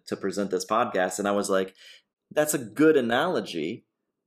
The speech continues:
of what sometimes God does for us." Sometimes he allows the bad things to happen in our lives to strip us down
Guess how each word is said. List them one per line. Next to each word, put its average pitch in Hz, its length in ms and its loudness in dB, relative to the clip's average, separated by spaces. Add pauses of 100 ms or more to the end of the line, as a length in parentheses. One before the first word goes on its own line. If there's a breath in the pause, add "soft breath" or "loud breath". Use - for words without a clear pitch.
(100)
of 107 140 -6
what 131 180 0
sometimes 110 720 -4
God 120 400 -4
does 98 300 -4
for 117 220 -4
us." 147 280 -4
Sometimes 160 720 -4
he 165 140 2
allows 127 720 -2
the 110 120 -4
bad 131 420 -6
things 139 240 -4
to 117 80 -2
happen 120 320 -4
in 101 100 -2
our 98 160 0
lives 127 380 -4
to 107 80 -6
strip 143 400 -2
us - 120 -4
down 110 540 -4